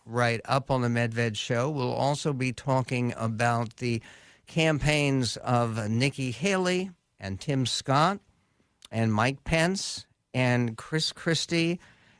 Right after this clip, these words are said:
and particularly of Robert Kennedy Junior. It's worth listening to some of his conversation, um, with, um, Elon Musk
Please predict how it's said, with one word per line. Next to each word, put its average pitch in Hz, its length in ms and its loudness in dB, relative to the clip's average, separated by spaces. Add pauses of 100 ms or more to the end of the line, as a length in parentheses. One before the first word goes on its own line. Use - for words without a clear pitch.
and 135 360 2
particularly 139 680 -2
of 120 180 0
Robert 127 420 0
Kennedy 120 500 0
Junior. 107 640 -2
It's 117 240 -6
worth 139 260 -2
listening 120 680 0
to 110 320 -2
some 127 300 0
of 110 180 -2
his 113 360 -4
conversation, 107 1120 -4 (580)
um, 104 480 2 (240)
with, 120 460 -2
um, 98 380 0 (360)
Elon 117 540 2 (100)
Musk 117 640 -2